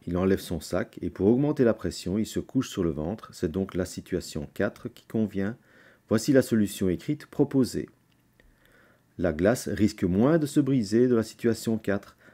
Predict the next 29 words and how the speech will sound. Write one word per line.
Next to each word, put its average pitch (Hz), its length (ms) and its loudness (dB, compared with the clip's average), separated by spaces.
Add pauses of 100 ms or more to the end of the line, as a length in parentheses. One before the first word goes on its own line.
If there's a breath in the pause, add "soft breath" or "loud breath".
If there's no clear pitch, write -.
(160 soft breath)
car 92 160 0
la 85 80 2
surface 135 400 0
de 120 80 0
contact 104 500 -2
est 90 80 -2
plus 127 240 0
importante. 104 680 -2 (420 soft breath)
Il - 80 -12
se - 80 -8
couche 151 300 2
sur 151 120 2
le 120 100 6
ventre, 87 460 -4 (600 soft breath)
et 98 80 4
la 98 100 6
force - 260 2
pressante 139 460 0
est 95 60 2
moins 127 260 2
importante. 98 720 -4 (160)
Le - 80 -8
randonneur 92 720 0
a 78 160 -6
retiré 113 460 0
son 98 180 -4
sac - 240 -6
à 87 60 -2
dos. - 180 -10